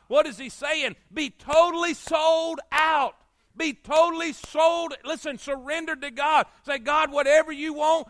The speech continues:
wherever you want, with whatever, whatever, God, I'm in." If you want me to preach, if you want me to teach, if you want me to be a plumber, if you want me to be a lawyer, a doctor, a car salesman, if you want me to,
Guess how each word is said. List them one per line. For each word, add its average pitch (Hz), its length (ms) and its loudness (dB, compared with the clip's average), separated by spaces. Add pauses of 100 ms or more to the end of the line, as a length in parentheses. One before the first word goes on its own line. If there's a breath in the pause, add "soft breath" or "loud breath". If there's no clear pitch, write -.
wherever 294 540 2
you 302 200 -8
want, 302 340 2 (140)
with 269 320 -4
whatever, 285 540 2
whatever, 311 480 2
God, 294 400 2
I'm 311 260 2
in." 330 680 -4 (840)
If 208 80 -20
you 311 80 -6
want 330 180 2
me 330 60 -4
to 311 80 -6
preach, 311 400 -4
if 247 100 -14
you 320 100 -6
want 320 200 -2
me 311 80 -8
to 294 80 -10
teach, 311 400 -8
if 226 100 -16
you 320 120 -4
want 320 160 -2
me 320 60 -6
to 311 80 -10
be 320 120 -8
a 302 80 0
plumber, 320 500 -2 (180)
if 240 140 -8
you 277 100 -10
want 311 200 0
me 320 100 -8
to 302 100 -8
be 311 300 -8 (160)
a 277 80 -2
lawyer, 302 560 2
a 262 60 0
doctor, 277 560 -2
a 240 80 -2
car 302 380 0
salesman, 269 440 -4
if 220 140 -10
you 302 100 -10
want 311 180 -4
me 311 140 -8
to, 247 80 -4